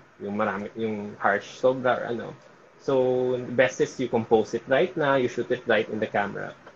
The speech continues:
So, with that, you can, you'll be more flexible with your photo. Kumbaga, if you wanna add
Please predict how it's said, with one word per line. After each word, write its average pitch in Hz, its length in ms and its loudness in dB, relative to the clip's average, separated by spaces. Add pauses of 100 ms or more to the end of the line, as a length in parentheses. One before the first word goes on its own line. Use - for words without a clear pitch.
(380)
So, 165 160 4
with 180 220 8
that, 113 300 10
you 139 80 0
can, 131 340 2
you'll 139 260 4
be 139 120 4
more 135 180 4
flexible 120 480 0
with 110 180 0
your 104 160 -2
photo. 95 640 -2
Kumbaga, 90 520 -6 (200)
if 117 120 -6
you 117 80 2
wanna 107 180 2
add 101 160 2